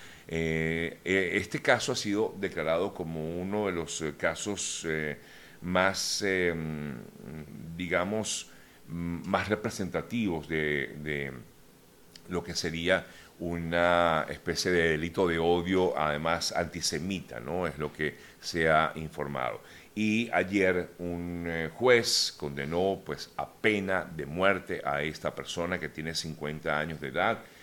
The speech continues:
Durante el juicio, la defensa trató de argumentar de que esta persona tiene problemas mentales, eh, para evitar que le dictaran esta medida de pena de muerte, pero nada pudo impedir que así fuera. Y entonces esta persona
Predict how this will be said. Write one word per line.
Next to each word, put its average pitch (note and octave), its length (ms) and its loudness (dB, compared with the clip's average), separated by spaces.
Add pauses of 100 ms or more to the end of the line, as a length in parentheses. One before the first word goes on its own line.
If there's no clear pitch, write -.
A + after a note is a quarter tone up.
(220)
Durante E2 300 0
el D2+ 60 -2
juicio, A2 480 2
la F2 100 6
defensa F2+ 720 0
trató D#2 280 -2
de E2+ 60 4
argumentar F2 720 4
de D#2 200 -2
que C#2 340 -6
esta D#2 260 -6
persona D#2 520 -4
tiene D2+ 280 -4
problemas C#2+ 600 -4 (320)
mentales, A2+ 880 6
eh, D#2+ 160 0
para C#2+ 380 -2
evitar G2 560 4
que E2 420 0
le D2 340 -2
dictaran D2+ 500 -2
esta D2+ 220 -6
medida D#2 480 -2
de C#2+ 120 0
pena C#2+ 340 -4
de C2+ 80 -4
muerte, A2 520 2 (320)
pero F2+ 380 2
nada C#2 440 -2
pudo D2 280 -4
impedir F2 480 -4
que - 120 -16
así - 140 -14
fuera. G2 400 -2 (340)
Y D2+ 100 -6
entonces C#2+ 500 -10
esta E2 260 -6
persona D2+ 540 -4